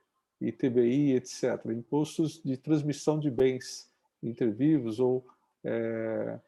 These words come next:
de doação, tá? Que são impostos estaduais, né? Então, é, quanto antes, é, se, é, é, você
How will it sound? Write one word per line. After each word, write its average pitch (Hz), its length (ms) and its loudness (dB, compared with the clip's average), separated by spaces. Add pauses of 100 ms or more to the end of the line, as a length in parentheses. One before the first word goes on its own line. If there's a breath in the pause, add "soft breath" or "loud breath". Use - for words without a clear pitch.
(240)
de 123 80 -4
doação, 123 600 0 (100)
tá? 127 280 -2 (140)
Que - 60 -20
são 120 220 -4
impostos 117 400 -6
estaduais, 120 760 -2
né? 131 160 -6 (960)
Então, 156 640 2
é, 135 100 6
quanto 190 460 6
antes, 170 300 2
é, 131 360 2
se, - 240 -10 (240)
é, - 480 -8 (800)
é, 127 60 -6
você 135 760 4